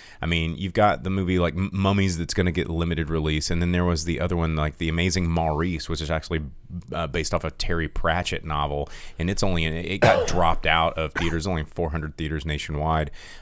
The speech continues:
Um, and it's weird that they couldn't get any footing because it's just terrible marketing. Like, no one's like, "I never heard of that. What's a Terry Pratchett?" And, uh, yeah, so we'll, we'll, you know, we'll see. If Mummies,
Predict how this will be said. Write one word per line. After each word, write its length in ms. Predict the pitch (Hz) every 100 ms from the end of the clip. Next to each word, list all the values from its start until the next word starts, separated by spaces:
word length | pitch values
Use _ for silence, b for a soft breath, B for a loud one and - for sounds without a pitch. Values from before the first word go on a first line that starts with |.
| -
Um, 360 | 85 78 78 80
and 100 | 90
it's 140 | -
weird 160 | 113 95
that 80 | 90
they 80 |
couldn't 240 | 90 - 85
get 160 | 76
any 160 | 80 76
footing 360 | - 107 95 80
because 220 | - 80
it's 180 | 80 -
just 240 | - -
terrible 300 | - 78 73
marketing. 560 | 69 73 80 71 - - B B -
Like, 160 | 78
no 100 | 80
one's 120 | 78
like, 140 | 73 69
"I 140 | 127
never 240 | 294 370 135
heard 220 | 156 123
of 80 | 92
that. 280 | 113 127
What's 160 | - 240
a 40 |
Terry 260 | - 214 240
Pratchett?" 580 | 202 208 311 - - - B B B -
And, 540 | 90 85 82 80 80 -
uh, 560 | - 87 82 78 80 85
yeah, 240 | 151 123
so 260 | 90 117 110
we'll, 400 | 101 107 110 120
we'll, 300 | 110 95 90 -
you 120 | 107
know, 160 | 87 82 92 -
we'll 180 | 98 120
see. 320 | - 90 76
If 100 | 101
Mummies, 560 | 127 143 156 156 139